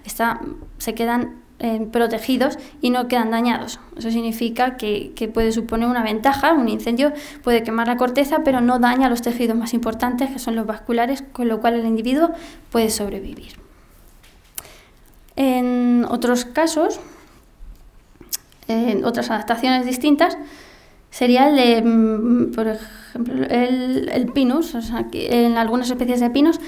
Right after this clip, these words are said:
no sé si os habéis fijado cuando vais andando por el campo, pero hay unas ramas que están muy altas y luego ves el tronco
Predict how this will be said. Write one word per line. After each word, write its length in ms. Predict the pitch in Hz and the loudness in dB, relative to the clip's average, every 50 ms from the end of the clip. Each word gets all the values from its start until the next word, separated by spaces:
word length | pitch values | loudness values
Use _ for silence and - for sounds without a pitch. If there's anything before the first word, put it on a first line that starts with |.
| - - - - - - - - - | -16 -18 -18 -20 -20 -20 -12 -6 -4
no 60 | 254 | -2
sé 120 | 240 247 254 | 0 0 0
si 80 | 240 | 0
os 80 | 233 233 | 0 0
habéis 180 | 226 233 233 233 | 0 0 -2 -2
fijado 360 | - 233 233 226 233 226 226 | -4 -4 0 0 0 0 0
cuando 200 | 226 220 220 220 | -2 -4 -4 -2
vais 200 | 220 220 220 - | -2 -4 -4 -2
andando 320 | 226 226 226 233 240 240 | -2 -2 0 0 0 0
por 120 | 240 262 269 | 0 2 2
el 120 | 269 269 | 2 2
campo, 480 | 269 311 302 285 311 330 - - - - | 2 2 2 4 4 2 -2 -4 -6 -4
pero 360 | - 247 240 233 240 - - - - - | -2 0 0 0 -2 -4 -8 -16 -14 -6
hay 180 | - - 247 247 254 | -2 -2 0 0 2
unas 300 | 262 262 254 254 240 240 | 2 2 2 0 0 0
ramas 380 | 247 269 277 269 294 320 320 - | 0 2 2 2 2 0 0 -4
que 60 | 233 | -6
están 160 | 220 254 247 | -4 -4 -2
muy 140 | 247 240 240 | -2 0 0
altas 400 | 247 262 254 262 320 339 339 - | 0 0 0 0 0 0 0 -2
y 60 | - 240 | -2 -2
luego 160 | 240 226 233 | 0 0 0
ves 180 | 233 233 233 | -2 -4 -4
el 100 | 240 233 | -6 -6
tronco 480 | 233 - 233 226 220 233 254 311 320 | -6 -4 -4 -4 -2 0 0 0 -2